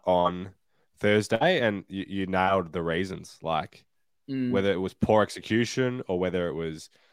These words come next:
Speaker 1: players not working to get
Speaker 2: Yeah.
Speaker 1: to the right spots. It, it
Speaker 2: Mm.
Speaker 1: just, yeah,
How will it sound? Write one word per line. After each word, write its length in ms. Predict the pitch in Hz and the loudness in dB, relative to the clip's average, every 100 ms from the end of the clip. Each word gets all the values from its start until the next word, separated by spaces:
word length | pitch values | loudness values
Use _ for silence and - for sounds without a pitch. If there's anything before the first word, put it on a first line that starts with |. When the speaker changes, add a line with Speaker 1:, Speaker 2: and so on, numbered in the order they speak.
| _ _ _ | _ _ _
Speaker 1:
players 420 | - 95 95 95 | 0 2 2 0
not 240 | 95 78 | -2 -4
working 680 | 78 87 92 - 104 78 80 _ _ _ _ _ _ _ _ | -4 -4 -4 -4 -8 -8 -18 _ _ _ _ _ _ _ _
to 520 | - 95 82 78 76 - _ _ _ _ _ | -10 -8 -8 -8 -12 -16 _ _ _ _ _
get 140 | 90 | -4
Speaker 2:
Yeah. 140 | 113 87 | -4 -4
Speaker 1:
to 60 | |
the 60 | 78 | -4
right 180 | 73 - | -6 -8
spots. 540 | - 76 73 - - _ _ _ _ _ _ _ _ _ _ _ _ - | -10 -10 -10 -12 -16 _ _ _ _ _ _ _ _ _ _ _ _ -20
It, 260 | - - - | -20 -18 -10
it 60 | - | -6
Speaker 2:
Mm. 40 | |
Speaker 1:
just, 240 | 123 110 - _ _ _ _ _ _ | -4 -6 -10 _ _ _ _ _ _
yeah, 100 | - | -18